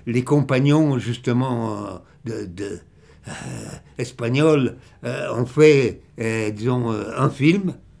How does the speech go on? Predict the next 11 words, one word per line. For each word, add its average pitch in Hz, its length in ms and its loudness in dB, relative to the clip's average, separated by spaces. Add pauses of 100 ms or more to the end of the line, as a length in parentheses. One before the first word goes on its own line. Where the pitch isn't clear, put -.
(840)
et 123 40 0
que - 60 -8
c'est - 200 -2
par 147 160 2
le 143 100 2
film 175 300 2
que 135 80 -2
brusquement 131 400 -2
on 139 100 0
apprend 139 380 -2
que, 131 420 -4